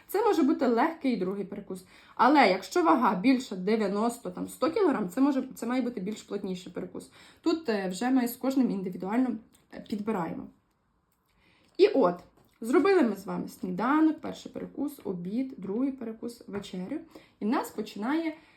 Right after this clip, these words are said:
е, з-, ставати ж питання: що ж нам брати на вечерю? На вечерю у нас має бути теж така легка їжа, яка буде легко засвоюватись. І тут ми використовуємо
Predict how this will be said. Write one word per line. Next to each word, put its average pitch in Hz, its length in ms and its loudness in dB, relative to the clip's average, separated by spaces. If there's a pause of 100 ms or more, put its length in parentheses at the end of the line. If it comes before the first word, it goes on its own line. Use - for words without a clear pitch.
(180)
е, 202 420 -4
з-, 214 300 -6
ставати 381 400 2
ж - 120 -10
питання: 294 340 2
що 320 260 -2
ж - 140 -2
нам 285 160 6
брати 254 260 0
на 240 80 -2
вечерю? 247 440 -4
На 240 180 0
вечерю 277 560 4
у 202 40 -2
нас 254 340 0
має 254 260 0
бути 220 280 -4
теж 233 640 -2 (160)
така 208 420 -2 (120)
легка 214 340 -2
їжа, 208 440 -2 (180)
яка - 160 -8
буде 190 220 -4
легко 247 320 -4
засвоюватись. 180 680 -8 (420)
І 233 100 -4
тут 403 260 4
ми 311 180 6
використовуємо 403 1000 0